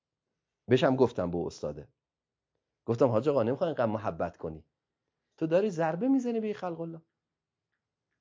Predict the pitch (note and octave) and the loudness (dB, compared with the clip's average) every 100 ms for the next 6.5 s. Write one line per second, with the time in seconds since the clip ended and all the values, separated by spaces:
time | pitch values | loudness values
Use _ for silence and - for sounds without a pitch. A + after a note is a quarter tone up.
0 | _ _ - C#3+ F#3+ - F#3+ D3+ C#3+ F#3 | _ _ -4 -2 -2 -2 0 2 0 0
1 | D3+ F#3 - G#3 G#3+ G3+ D#3+ C3+ G2+ F2+ | -2 -4 0 0 2 2 2 2 0 -2
2 | - _ _ _ _ - D3+ D#3 F3+ F3+ | -8 _ _ _ _ 0 2 4 2 4
3 | F#3 A#3 G3 - A#2+ E2 - _ _ - | 4 2 0 0 -2 -4 -12 _ _ 2
4 | E3 G#3+ E3+ - G3+ B3 A3+ A3 G3 F3+ | 4 6 2 4 4 6 4 2 0 0
5 | D3 A2+ F#2+ D#3 G3 A3 A3 A3 G#3 A3 | 2 0 0 0 6 6 6 4 2 0
6 | C4 A#3 A3+ E3+ A#2 | -2 2 4 6 4